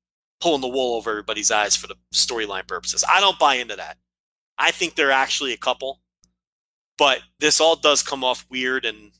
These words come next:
a little creepy. And 'cause Seth is such a weirdo. Like, the more we learn about Seth Rollins, the more that he's kind of a, I don't know, he's just kind of a dweeb. You know what I mean?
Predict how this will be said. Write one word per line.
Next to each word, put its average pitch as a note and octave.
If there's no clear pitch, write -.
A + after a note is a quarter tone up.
a A2
little B2+
creepy. B2+
And G#2+
'cause -
Seth -
is F#3
such -
a C#3+
weirdo. C3
Like, B2
the F3+
more G#3
we A3+
learn G3
about D#3
Seth D#3
Rollins, C3+
the C3
more C3
that B2
he's A#2+
kind C3
of G#2+
a, G#2
I C#3
don't D#3+
know, F#3
he's F#2
just -
kind C#3+
of D#3+
a B2+
dweeb. F3
You B2+
know C#3+
what E3
I D3+
mean? D3